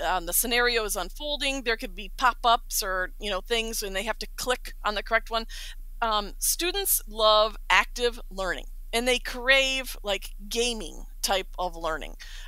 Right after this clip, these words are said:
Um, and so the more they have access to that, and the less expensive that is, um, the better, right? So a cost is a factor, and then access,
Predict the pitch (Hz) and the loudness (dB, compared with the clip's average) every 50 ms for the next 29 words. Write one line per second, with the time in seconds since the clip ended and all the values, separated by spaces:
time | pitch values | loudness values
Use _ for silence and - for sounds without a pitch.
0 | - - 196 202 220 233 - - 254 247 - - 269 240 226 226 214 202 - - | -4 0 2 2 2 0 -2 -4 0 2 2 2 4 2 2 0 0 -4 -6 -10
1 | - 214 208 233 247 247 247 254 269 285 311 320 330 330 - 262 262 254 262 247 | -6 -2 0 0 0 0 -2 -4 -2 -2 0 0 0 0 2 0 0 2 2 4
2 | 240 220 208 220 - - 233 220 - - - 220 214 214 185 156 151 190 226 - | 6 6 6 6 4 0 -2 -2 -4 -4 -4 -2 2 4 4 6 6 4 2 0
3 | - - 202 190 196 190 190 196 220 226 220 - 220 202 - - - - - 269 | -4 -6 -4 -2 0 0 4 6 6 6 6 4 -2 -4 -4 -4 -2 2 2 2
4 | 254 - - 165 165 - - - - 185 160 160 165 160 175 - - - - - | 2 2 0 -2 -2 -2 -4 0 2 2 4 4 4 2 0 0 -4 -6 -8 -10
5 | - - - - - 202 208 214 214 220 220 214 214 - 233 214 269 269 220 - | -12 -12 -10 -6 -2 0 0 0 0 0 -2 -4 -4 -2 4 8 8 8 8 6
6 | - - - - - - - - 185 190 226 - - - 233 226 202 - - - | 0 -8 -10 -12 -12 -10 -6 -4 -4 -2 -2 -4 -4 -4 -2 -2 -2 -2 -4 -4
7 | - 254 233 220 240 240 - - - 240 233 247 - 254 233 220 220 - - 226 | 0 2 4 4 4 2 -2 -6 -6 -6 -6 -4 0 2 2 2 2 0 -4 -2
8 | 226 226 226 - - - - - - - - - - - - - - 233 240 214 | -2 -2 -4 -6 -8 -10 -12 -10 -10 -12 -12 -10 -10 -10 -10 -8 -8 -4 -2 0
9 | 208 208 - - 202 202 - - - - 101 - - - - - | 0 0 2 4 2 4 2 0 -6 -6 -6 -6 -6 -6 -8 -8